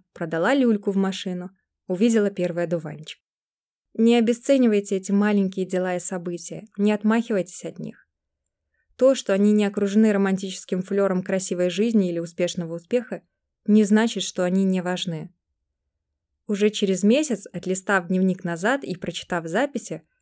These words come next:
вы поймете, что в вашей жизни на самом деле много чего происходит. Организуйте себе долгоиграющий проект-рутину. Написание книги, оцифровка фотографий для семейного архива,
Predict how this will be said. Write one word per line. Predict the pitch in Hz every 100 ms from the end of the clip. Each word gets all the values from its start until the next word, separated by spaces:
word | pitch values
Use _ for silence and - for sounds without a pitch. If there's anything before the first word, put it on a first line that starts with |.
| _ _
вы | 190
поймете, | 220 233 247 208 185
что | 170 - 180 170
в | 165
вашей | 180 180 170
жизни | 165 233 240
на | 185 180
самом | 190 175 175
деле | 175 165 165 _
много | 180 185 196 180
чего | - 180
происходит. | 165 165 165 - 175 160 170 _ _ _ _ _ _ _ _ _ -
Организуйте | 214 214 226 226 302 320
себе | 262 196 214
долгоиграющий | 214 202 196 190 208 240 226 202
проект-рутину. | 202 180 180 - 185 190 165 160 156 _ _ _ _ _ _ _ -
Написание | 185 - 311 320 285
книги, | - 208 202 196 185 185 _ _
оцифровка | 185 196 - 240 240 226
фотографий | 214 202 202 196 185
для | 185
семейного | - 190 185 185 175
архива, | 175 - 180 185 -